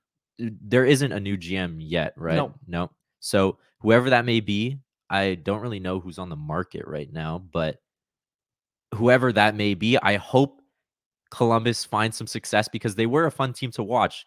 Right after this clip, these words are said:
Speaker 1: back in the day with all those guys like Nick Foligno and when they had that, that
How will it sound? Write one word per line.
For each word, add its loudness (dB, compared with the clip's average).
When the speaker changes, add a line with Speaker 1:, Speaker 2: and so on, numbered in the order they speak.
Speaker 1:
back 0
in -8
the -6
day 2
with -4
all 0
those -4
guys -2
like -8
Nick -8
Foligno -8
and -10
when -2
they 0
had -2
that, 0
that -2